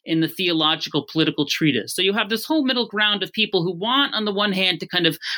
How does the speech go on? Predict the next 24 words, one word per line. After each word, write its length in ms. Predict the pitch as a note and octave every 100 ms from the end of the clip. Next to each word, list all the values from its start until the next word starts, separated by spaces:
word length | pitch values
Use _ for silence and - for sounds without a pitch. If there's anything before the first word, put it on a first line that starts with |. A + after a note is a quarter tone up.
| -
bring 260 | E3+ G#3+ C4
Spinoza 580 | - - F#3+ G3+ F#3 E3
back 360 | - F3+ G3
into 220 | F3 D#3+ D3+
the 120 | D#3
fold, 680 | - C4 C4+ A3+ G3 F#3+ -
and 160 | F#3 F#3
yet 400 | G3+ G#3 G3+ D#3
don't 260 | G#3+ B3+ F#3
want 240 | F#3+ F#3
to 260 | E3+ E3+ E3 - - -
kind 200 | F3 D#3+
of, 240 | D3+ C#3+ - _ _ - _ _ _ _
you 100 | E3+
know, 120 | D#3+
lionize 880 | D#3+ C#3 D#3 G3+ G#3+ F3 C#3+ C#3 C3+
him 240 | C#3 C3+ C#3
to 120 | D3
the 100 | D3
degree 520 | C#3 C3+ C#3+ F3 F3
that, 180 | D3 C#3
you 100 | D#3+
know, 240 | C#3+ C3+ C#3
the, 420 | C3+ C#3+ C#3